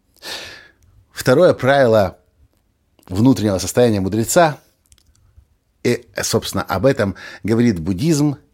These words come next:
все страдания от желаний. До тех пор, пока у человека есть желание, у него будут и страдания. Посмотрите в этом письме, о чём идёт речь. «Я хочу, чтобы мой брат был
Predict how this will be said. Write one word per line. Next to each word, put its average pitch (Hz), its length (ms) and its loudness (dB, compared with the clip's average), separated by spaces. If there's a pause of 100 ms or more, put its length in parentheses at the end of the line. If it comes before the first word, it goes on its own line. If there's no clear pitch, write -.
(500)
все - 240 0
страдания 104 720 0 (220)
от 95 180 -2
желаний. 80 520 -4 (720)
До 135 80 2
тех 147 140 0
пор, 185 160 2
пока 160 380 0 (260)
у 139 80 2
человека 135 480 2
есть 117 540 -2
желание, 107 720 0 (440)
у 170 100 0
него 185 260 2
будут 156 340 0
и 151 340 -4
страдания. 95 920 -4 (540)
Посмотрите 123 560 2 (280)
в 107 60 -2
этом 104 300 2
письме, 120 520 -4 (240)
о 104 120 -6
чём 117 260 -2
идёт 120 300 -2
речь. 107 460 -6
«Я 127 140 -2
хочу, 147 240 -2
чтобы 117 240 -4
мой 110 140 0
брат 113 260 0
был 104 220 -4